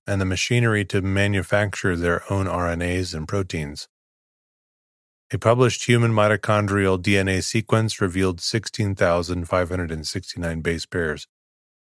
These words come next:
encoding thirty-seven genes, twenty-two T R N A, two R R N A,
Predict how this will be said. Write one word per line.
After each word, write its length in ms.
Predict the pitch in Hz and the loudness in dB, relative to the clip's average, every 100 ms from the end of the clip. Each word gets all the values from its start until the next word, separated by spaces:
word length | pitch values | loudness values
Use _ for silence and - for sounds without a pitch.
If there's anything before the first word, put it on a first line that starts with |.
| - | -6
encoding 480 | 101 90 104 95 87 | -2 2 2 2 0
thirty-seven 640 | 98 92 87 - 87 82 | 0 0 0 0 -2 -2
genes, 540 | 80 92 78 73 - - _ _ _ _ _ _ | -2 -2 -4 -8 -12 -16 _ _ _ _ _ _
twenty-two 480 | - 104 101 107 98 | 2 2 2 2 2
T 260 | - 101 92 | 2 0 2
R 200 | 87 87 | 2 2
N 100 | 87 | 2
A, 300 | 90 104 - _ _ _ _ - | 0 0 -4 _ _ _ _ -8
two 320 | - 101 104 - | 2 2 2 2
R 300 | 92 95 101 | 4 4 0
R 140 | 95 87 | 0 0
N 120 | 82 | 0
A, 300 | 82 87 | -2 -2